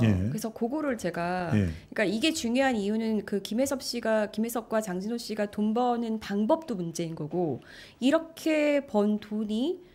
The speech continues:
Speaker 2: 그러니까 유튜버들을 관리하고 어떤
Speaker 1: 그렇죠.
Speaker 2: 여론 조작을 하는 데 쓰였다라는
Speaker 1: 쓰였지.
Speaker 2: 게 문제인
Speaker 1: 핵심이죠.
Speaker 2: 거잖아요.
Speaker 1: 예.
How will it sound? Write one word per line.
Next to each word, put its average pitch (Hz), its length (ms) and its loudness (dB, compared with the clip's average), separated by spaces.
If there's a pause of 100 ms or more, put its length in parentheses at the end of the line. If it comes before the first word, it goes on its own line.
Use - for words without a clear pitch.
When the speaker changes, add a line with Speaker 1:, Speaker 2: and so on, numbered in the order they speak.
(120)
Speaker 2:
그러니까 190 240 -2
유튜버들을 294 640 2
관리하고 196 800 -2
어떤 202 220 -2
Speaker 1:
그렇죠. 165 160 6
Speaker 2:
여론 339 160 6
조작을 330 340 4
하는 262 260 2
데 220 100 0
쓰였다라는 285 640 4
Speaker 1:
쓰였지. 220 260 0
Speaker 2:
게 185 680 -2
문제인 202 300 2
Speaker 1:
핵심이죠. 123 320 2
Speaker 2:
거잖아요. 107 420 0
Speaker 1:
예. 92 80 -4